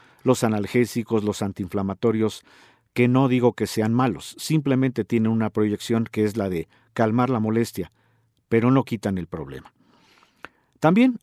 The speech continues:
otro concepto de la osteoartritis es que se le define como una enfermedad crónica o un padecimiento reumático y que es el más común porque afecta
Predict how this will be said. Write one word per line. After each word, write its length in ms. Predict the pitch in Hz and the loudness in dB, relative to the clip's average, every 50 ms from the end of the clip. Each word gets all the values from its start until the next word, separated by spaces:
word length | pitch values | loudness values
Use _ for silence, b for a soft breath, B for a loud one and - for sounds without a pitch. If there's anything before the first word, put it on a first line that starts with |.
| _ | _
otro 260 | _ 170 190 185 185 151 | _ 2 4 4 2 2
concepto 440 | - 135 - - 143 135 - 123 | 2 0 2 2 0 2 2 2
de 80 | 107 110 | 2 2
la 140 | 107 104 101 | 2 0 -2
osteoartritis 760 | 104 101 - 131 117 107 - 147 147 131 - 135 127 - - | -4 0 2 0 0 2 0 -2 -2 -2 -2 -6 -8 -6 -2
es 140 | 180 165 - | -2 -2 0
que 120 | - 165 147 | 0 -2 2
se 120 | - 127 | 2 2
le 120 | 113 110 | 2 2
define 320 | 107 107 - - 135 127 113 | 0 0 0 0 0 0 0
como 240 | - 110 104 117 131 | 0 0 2 2 2
una 120 | 143 139 | 2 0
enfermedad 500 | 113 - - 101 101 104 98 120 117 117 - | -2 -2 -2 -2 -2 -2 -2 -2 -4 -4 -2
crónica 580 | - 127 120 117 110 107 98 - - 101 98 b b b b b b b b | 2 2 2 4 2 0 -4 -4 -6 -6 -6 b b b b b b b b
o 120 | - 123 | 2 2
un 120 | 131 165 175 | 2 2 2
padecimiento 720 | - 139 113 107 - - 113 113 117 117 113 - - 104 | 2 0 0 0 -2 -2 0 2 2 0 0 0 -2 -2
reumático 760 | 98 98 101 104 107 107 110 107 - - 95 - - 101 101 b b b b | 0 0 -2 -2 0 0 0 -2 -2 -6 -8 -6 -6 -8 -8 b b b b
y 120 | b 120 110 | b -8 -6
que 260 | - 113 110 123 143 | -2 -2 0 0 0
es 160 | 156 - - | -4 -2 0
el 160 | 127 107 101 | 0 0 2
más 240 | 104 120 135 139 - | 2 0 0 0 0
común 400 | - 123 110 110 110 107 113 - b b b b b b b b b | -2 0 0 0 0 -2 -2 -6 b b b b b b b b b
porque 240 | - 160 - - | 2 2 4 4
afecta 480 | 175 - 214 202 - - 196 185 180 156 | 2 2 2 0 2 0 -2 -2 -2 -6